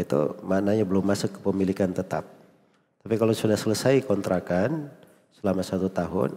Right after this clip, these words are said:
nah, itu baru masuk ke dalam kepemilikan tetap. Sama dengan seorang yang dia dapat warisan, tapi warisan itu belum dia terima. Nah, ini belum masuk ke dalam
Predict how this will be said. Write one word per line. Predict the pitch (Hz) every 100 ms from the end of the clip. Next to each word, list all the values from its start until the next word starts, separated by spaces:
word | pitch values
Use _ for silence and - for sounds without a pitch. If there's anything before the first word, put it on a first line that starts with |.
| -
nah, | 78 78
itu | 76 104
baru | 95 95
masuk | 98 90 131 -
ke |
dalam | 85 85 113 156
kepemilikan | - - 92 90 90 82 78
tetap. | - 82 - - _ _ _ _ _ _ _ _ -
Sama | 117 143
dengan | 113 104 98
seorang | 107 98 104 92
yang | 85 82 - - - _ _ _ _ _ _
dia | - 98 87 - - - - - _ _ _ _
dapat | 98 98 101
warisan, | 104 104 - 87 90 95
tapi | 90 95
warisan | 95 95 98 107 104
itu | 104 120
belum | 120 110
dia | 104 101
terima. | 107 127 95 85 92 - - - _ _ _ _ _
Nah, | -
ini | 95 120
belum | 110 98
masuk | 101 - 123
ke | 110
dalam | 98 98